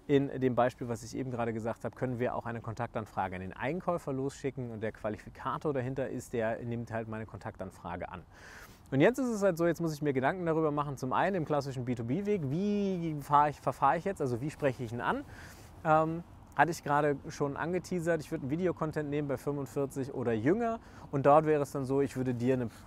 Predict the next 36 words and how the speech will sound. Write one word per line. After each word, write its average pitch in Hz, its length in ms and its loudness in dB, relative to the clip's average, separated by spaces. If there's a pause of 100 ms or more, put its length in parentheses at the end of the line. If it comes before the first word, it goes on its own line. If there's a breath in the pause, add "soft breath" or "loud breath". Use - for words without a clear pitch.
(120)
oder 117 220 -2
euch 131 260 2
eine 123 80 -6
passende 127 400 -2
Message 135 380 0
schicken, 131 280 0
die 117 140 0
halt 113 120 -2
sagt, 117 200 2
„Mensch, 147 320 0
schön, 139 220 0
dass 135 160 -4
du 135 80 -6
meine 127 180 -4
Kontaktanfrage 160 720 -2
angenommen 139 320 -4
hast, 131 180 -4
ich - 80 -16
würde 131 160 -4
mich 123 140 -10
gerne 123 240 -2 (340 loud breath)
über 131 100 -2
folgende 120 300 -4
Punkte 226 300 0
mit 175 180 -2
dir 156 140 0
unterhalten, 131 640 -4
ganz 131 200 -4
konkret 143 360 -2
geht 135 100 0
es 117 140 -6
mir 131 100 -4
um 120 80 -6
diese 113 180 -2
drei 110 200 -2
Sachen, 170 260 0